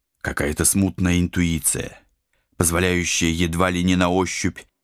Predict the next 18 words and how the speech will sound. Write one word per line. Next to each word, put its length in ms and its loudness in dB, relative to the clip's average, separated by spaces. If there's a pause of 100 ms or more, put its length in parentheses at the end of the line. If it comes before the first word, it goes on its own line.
(300)
разглядеть 680 0
в 120 -8
тумане 600 0 (100)
очертания 800 0
зыбкой 460 0
мечты 600 0 (760)
и 120 0
сделать 580 0
её 160 2
реальностью. 760 -2 (1000)
Я 160 0
улыбнулся. 760 -2 (1000)
Может 360 -2
быть, 180 -2
впервые 640 -2
за 160 -2
многие 480 0
годы. 460 -2